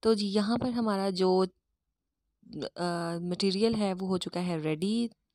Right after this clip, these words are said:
दाल भी boil हो चुकी है और जो कीमा है वो भी boil हो चुका है। तो अब हम इसको पीस लेंगे,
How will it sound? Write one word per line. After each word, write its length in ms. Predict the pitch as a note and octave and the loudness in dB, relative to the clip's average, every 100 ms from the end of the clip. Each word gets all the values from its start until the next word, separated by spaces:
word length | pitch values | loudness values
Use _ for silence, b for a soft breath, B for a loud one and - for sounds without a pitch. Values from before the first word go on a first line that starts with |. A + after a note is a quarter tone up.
| - | -6
दाल 300 | F3+ E3 E3+ | 2 2 4
भी 120 | G3+ | 4
boil 280 | G3 G3 G3 | 8 8 8
हो 80 | F#3+ | 4
चुकी 300 | F#3 F#3 F#3 | 0 -2 2
है 200 | F#3 F#3 | 2 2
और 180 | - D#3 _ _ _ - | 0 -6 _ _ _ -8
जो 180 | F3 E3 | -6 -6
कीमा 340 | F3 E3+ F3+ | -6 -2 0
है 160 | F#3+ F3+ | 0 -2
वो 140 | D#3+ | -4
भी 120 | D#3+ F#3+ | -2 2
boil 300 | F#3+ F3+ F#3 | 4 4 4
हो 100 | F3 | 0
चुका 240 | F3+ - | -2 -4
है। 120 | E3 G3 b b b b b b - | -6 -8 b b b b b b -10
तो 240 | F3+ E3+ E3 | -4 -4 -4
अब 160 | - G3 | 0 0
हम 160 | F#3+ | 2
इसको 260 | F3+ - - - | -2 -4 -8 -4
पीस 240 | A3+ B3+ D4 | -2 0 2
लेंगे, 360 | C#4 B3+ B3+ | 4 4 2